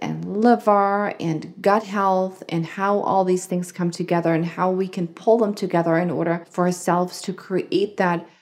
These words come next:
autoimmune lifestyle that leaves us feeling energized, that leaves us feeling well, that leaves us feeling happy and joyful about our lives,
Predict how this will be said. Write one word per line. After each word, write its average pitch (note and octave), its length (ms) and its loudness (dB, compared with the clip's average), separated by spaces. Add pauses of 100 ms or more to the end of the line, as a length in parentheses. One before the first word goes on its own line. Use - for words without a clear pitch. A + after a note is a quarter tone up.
(160)
autoimmune F3+ 600 2
lifestyle F#3 640 2
that E3 180 4
leaves F3+ 360 0
us E3+ 480 0
feeling G3 280 4
energized, F3 680 2
that E3 200 0
leaves E3+ 240 -2
us E3+ 200 -2
feeling E3 560 2
well, E3+ 320 4
that D#3+ 180 0
leaves E3 280 0
us E3 100 -6
feeling E3+ 280 0
happy E3 520 -2
and D#3+ 160 2
joyful E3+ 440 0
about G#3 240 2
our G#3 120 4
lives, A3 460 2